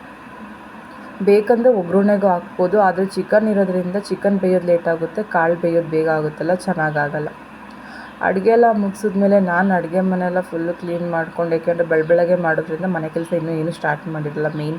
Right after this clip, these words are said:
ಫಸ್ಟ್ ಬಂದಿದೆ ಕುಕ್ಕಿಂಗಿಗೆ. ಅಡುಗೆ ಎಲ್ಲ ಮಾಡಿಟ್ಬಿಟ್ಟು ಎಲ್ಲ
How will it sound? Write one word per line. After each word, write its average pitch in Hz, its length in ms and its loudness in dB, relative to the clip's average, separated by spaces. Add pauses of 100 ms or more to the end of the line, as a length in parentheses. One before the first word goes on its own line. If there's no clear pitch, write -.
ಫಸ್ಟ್ 151 280 -8
ಬಂದಿದೆ 156 340 -4
ಕುಕ್ಕಿಂಗಿಗೆ. 151 520 -12 (840)
ಅಡುಗೆ 175 240 -2
ಎಲ್ಲ 202 140 4 (100)
ಮಾಡಿಟ್ಬಿಟ್ಟು 170 640 -2 (140)
ಎಲ್ಲ 160 160 2